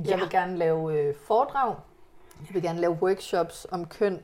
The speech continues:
Speaker 2: og om sådan, altså trans, øh, inkluderende sprog og om, altså de mange køn,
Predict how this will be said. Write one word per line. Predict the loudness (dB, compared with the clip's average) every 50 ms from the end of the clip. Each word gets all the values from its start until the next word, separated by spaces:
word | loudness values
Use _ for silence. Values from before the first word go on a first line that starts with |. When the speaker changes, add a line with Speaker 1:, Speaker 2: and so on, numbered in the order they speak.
| -6 2
Speaker 2:
og | 4 6 6 6 6 4 2
om | -2 -2 -2 -2 -6
sådan, | -8 -8 -8 -6 -6 -6 -6
altså | -8 -6 -6 -6
trans, | -6 -6 -6 -4 -4 -4 -4 -6 -12 -14 -12 -4
øh, | -2 0 0 0 -2
inkluderende | -6 -8 -8 -8 -4 -4 -4 -4 -4 -6 -8
sprog | -10 -10 -4 0 2 2 2 0 -2 -4
og | -4 -2 -2 -4 -6 -6
om, | -8 -8 -6 -8 -12 -14 -16 -20 -20 -20 -20 _ _ _ _ _ -20 _ _ -10 -8
altså | -8 -8 -8 -8 -6
de | -4
mange | -2 -2 -2 -2 -2 -4 -4 -4 -6 -10 -20 -20 -20 -10
køn, | -2 0 0 0 0